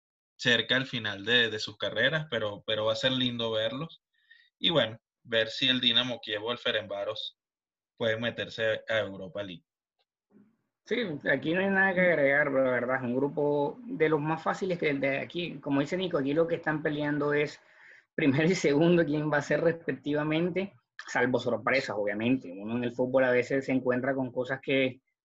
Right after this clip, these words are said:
Speaker 2: eh, yo he visto en mis veinticinco años, cosas a, a veces algo raras. Pero salvo sorpresas, primero y segundo Juventus y obviamente Ferencváros con Dinamo,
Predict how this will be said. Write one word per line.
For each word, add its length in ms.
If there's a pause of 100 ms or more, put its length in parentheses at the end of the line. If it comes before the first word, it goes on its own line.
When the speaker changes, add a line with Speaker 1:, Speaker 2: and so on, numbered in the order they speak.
(400)
Speaker 2:
eh, 220
yo 140
he 60
visto 280
en 120
mis 100
veinticinco 600
años, 220
cosas 280
a, 340
a 60
veces 680 (200)
algo 260
raras. 440 (680)
Pero 180
salvo 320
sorpresas, 1120 (360)
primero 280
y 40
segundo 340
Juventus 320
y 40
obviamente 520
Ferencváros 580
con 240
Dinamo, 460